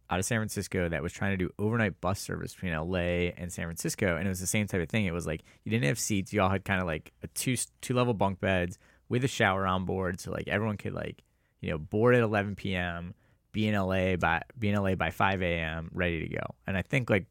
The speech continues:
to your point, look, if, if Brightline can do anything beyond, you know, running its rail service very well and attracting a high class, uh, high, a high quality group of customers, but if it can kind of also, you know, create this renaissance of reimagining the journey,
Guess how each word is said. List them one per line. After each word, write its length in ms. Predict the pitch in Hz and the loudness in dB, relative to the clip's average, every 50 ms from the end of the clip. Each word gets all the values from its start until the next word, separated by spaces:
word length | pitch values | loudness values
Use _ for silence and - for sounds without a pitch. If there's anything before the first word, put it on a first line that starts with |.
| _ - | _ -8
to 120 | - - 110 | -4 -2 -2
your 80 | 92 | -2
point, 400 | 87 - - 156 135 113 101 - - - - - - - - - _ _ | -2 -2 0 2 4 4 4 2 -2 -8 -20 -20 -20 -20 -20 -20 _ _
look, 140 | - 143 110 | 4 4 4
if, 140 | 104 90 - - | 4 2 2 4
if 140 | 113 107 85 | 4 4 4
Brightline 440 | 104 - 117 131 143 156 151 151 135 | 2 4 6 6 8 8 6 4 2
can 140 | - - 123 | 2 2 2
do 140 | 107 101 101 | 4 4 4
anything 720 | 101 104 107 98 - - 95 90 87 87 85 85 85 92 - _ _ _ _ _ - | 4 4 2 -2 -2 0 0 2 2 0 0 -2 -4 -8 -10 _ _ _ _ _ 0
beyond, 680 | 113 104 104 101 101 98 101 101 98 98 98 98 - | 2 4 4 4 4 4 4 4 2 2 0 -2 -4
you 80 | - | -4
know, 80 | 87 87 | -2 0
running 300 | 95 104 104 101 101 95 | 2 2 4 4 4 2
its 140 | 90 - - | 0 2 4
rail 200 | 101 98 98 95 | 4 6 6 4
service 320 | - - 95 87 87 85 82 | 2 0 -2 -2 -2 -2 0
very 240 | 85 92 90 87 | 4 4 6 6
well 280 | 90 92 87 85 85 85 | 6 6 4 4 4 4
and 80 | 82 82 | 2 0
attracting 380 | - - 92 90 - 92 90 | -2 -2 -2 -2 -2 -4 -6
a 60 | 85 | -6
high 140 | 82 90 90 | -4 -4 -4
class, 320 | 87 - 95 90 82 - - _ - | -4 -4 -4 -4 -4 -6 -10 _ -6
uh, 180 | 95 90 85 82 - | -4 -4 -4 -4 -4
high, 180 | - - 95 92 85 87 - _ _ | -2 -2 -2 -2 -4 -6 -14 _ _
a 140 | - 82 82 | -2 -2 0
high 140 | 85 92 92 | 0 0 0
quality 260 | - - 95 85 85 | 0 2 0 0 0
group 180 | 82 - - - | -2 -4 -8 -10
of 40 | - | -4
customers, 480 | - - 151 - - - 92 82 - - - - - _ _ | -2 0 0 0 -2 -4 -6 -6 -6 -10 -16 -20 -20 _ _
but 100 | - 117 | 2 2
if 80 | 110 - | 2 2
it 60 | 98 | 0
can 80 | 98 92 | -2 -2
kind 240 | - - 156 143 | -2 0 2 2
of 80 | 104 - | 2 2
also, 880 | - - 90 104 123 135 127 - - 110 98 95 95 92 92 92 95 92 - | 0 0 2 2 4 2 2 2 2 2 4 4 4 4 4 4 2 0 0
you 220 | - 107 101 95 | -2 0 2 2
know, 100 | 90 85 | 2 0
create 340 | - - - 113 101 95 - | -2 0 2 2 2 2 2
this 160 | - 82 85 98 | -2 -8 -4 -2
renaissance 640 | 98 98 104 110 107 - - 92 92 90 87 87 87 | 0 2 2 2 2 0 0 0 0 -2 -2 -4 -4
of 100 | 85 87 | -4 -2
reimagining 840 | 101 107 104 98 92 90 85 85 87 95 87 92 90 87 87 82 82 | -2 0 0 0 2 2 2 2 2 2 0 -2 -2 -2 -2 -2 -4
the 80 | 82 85 | -4 -4
journey, 420 | 78 - 98 95 95 82 - | -2 0 0 0 0 -2 -4